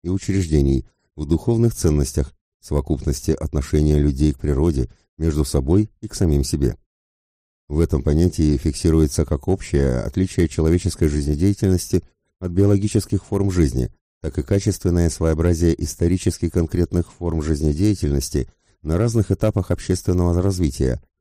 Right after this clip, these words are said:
в рамках определенных эпох, общественно-экономических формаций,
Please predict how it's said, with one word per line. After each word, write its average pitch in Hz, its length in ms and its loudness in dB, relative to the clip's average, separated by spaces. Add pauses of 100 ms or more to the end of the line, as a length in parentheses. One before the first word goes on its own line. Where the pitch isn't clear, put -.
(160)
в 73 60 -12
рамках 78 360 0
определенных 78 600 0
эпох, 85 360 -2 (380)
общественно-экономических 95 1160 2
формаций, 71 600 -2